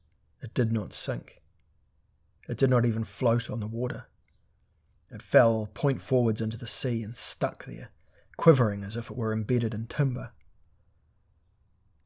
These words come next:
It remained throbbing in the water, six inches of its blade immersed, and began to give off a weird devil scream, a howl of horrible malevolence.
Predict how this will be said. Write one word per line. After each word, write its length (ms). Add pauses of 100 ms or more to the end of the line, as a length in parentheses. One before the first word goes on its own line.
(180)
It 120
remained 440
throbbing 640
in 80
the 80
water, 380 (400)
six 320
inches 300
of 120
its 120
blade 340
immersed, 640
and 140
began 280
to 100
give 200
off 240
a 40
weird 520
devil 280
scream, 520 (720)
a 60
howl 440
of 140
horrible 560
malevolence. 800